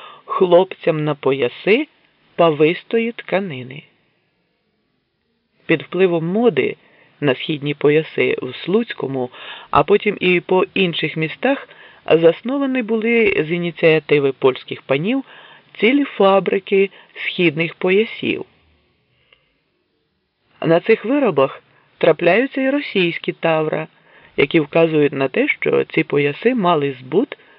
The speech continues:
і серед українських козаків. Цей факт підтверджений також присутністю таких поясів у колекціях українських історичних речей, як, наприклад, в музеї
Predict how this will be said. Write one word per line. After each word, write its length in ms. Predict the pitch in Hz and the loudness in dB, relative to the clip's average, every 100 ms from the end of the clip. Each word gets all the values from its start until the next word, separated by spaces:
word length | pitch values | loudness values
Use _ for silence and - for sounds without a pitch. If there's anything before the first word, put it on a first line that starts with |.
| _ - | _ -2
і 120 | 202 | -2
серед 300 | - 262 254 | 0 0 0
українських 680 | 277 254 233 151 151 - 185 | 0 2 2 0 -6 -12 -6
козаків. 540 | 208 220 226 - - - _ _ _ _ _ _ _ _ _ _ _ - - - _ | -2 -2 -4 -8 -12 -16 _ _ _ _ _ _ _ _ _ _ _ -20 -20 -20 _
Цей 160 | 170 156 | 2 2
факт 400 | - 247 - - _ _ _ _ _ | 0 -6 -6 -14 _ _ _ _ _
підтверджений 720 | 156 - 143 151 165 208 226 | -2 0 4 4 4 -2 -2
також 380 | - 220 233 220 | -2 0 0 -2
присутністю 800 | - 185 165 196 220 196 - 175 | -2 -2 0 -2 -2 -4 -2 -2
таких 320 | 156 - 160 | -2 -2 -2
поясів 580 | - 143 151 - 254 277 - - - - | 4 4 4 -4 -4 -4 -10 -20 -10 -2
у 120 | 165 | 0
колекціях 760 | 156 156 180 202 - 233 - | 2 4 2 -2 0 0 0
українських 760 | - - 165 151 156 160 196 190 | -4 2 4 4 -2 -6 -6 -6
історичних 720 | 202 - 160 175 - 165 156 | -2 0 0 0 -2 -6 -6
речей, 440 | 160 - 214 269 | -8 -2 -2 0
як, 200 | 175 - | -2 -4
наприклад, 480 | 151 143 202 208 185 | -6 -2 0 0 -2
в 60 | 160 | 0
музеї 500 | 156 139 160 180 | -2 2 2 2